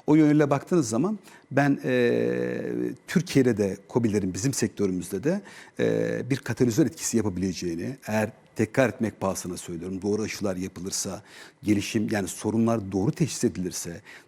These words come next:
doğru tespit edilirse ve doğru bir yol haritası izlenebilirse çok ciddi olarak ülkeye fayda getirebileceğini düşünüyorum. Bir örnekle temellendirmeye çalışalım.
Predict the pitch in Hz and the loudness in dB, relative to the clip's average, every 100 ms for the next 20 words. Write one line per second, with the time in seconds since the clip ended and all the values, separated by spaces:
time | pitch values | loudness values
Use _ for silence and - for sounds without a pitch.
0 | - 113 151 135 - - 107 92 90 - | 0 0 2 -2 -4 -2 -2 -2 -4 -4
1 | 92 104 113 - - _ _ 110 117 135 | 0 0 0 -4 -20 _ _ 2 4 4
2 | 175 160 120 123 180 165 131 117 120 107 | 4 2 4 4 4 2 2 -2 -2 0
3 | 104 120 123 180 - 156 208 - - _ | 4 4 4 2 2 0 -2 -14 -20 _
4 | - 180 139 120 - 175 117 117 170 - | -8 -6 -4 -6 4 4 6 2 0 -6
5 | - 127 113 120 127 143 123 120 117 110 | 0 2 2 2 2 4 2 4 2 4
6 | 104 101 90 110 170 135 123 95 123 - | 2 2 0 2 2 2 2 2 0 -4
7 | _ - 160 156 151 143 147 135 131 131 | _ 6 8 8 6 2 4 4 6 6
8 | 123 120 120 - 87 - 143 | 4 4 4 2 -6 -6 -8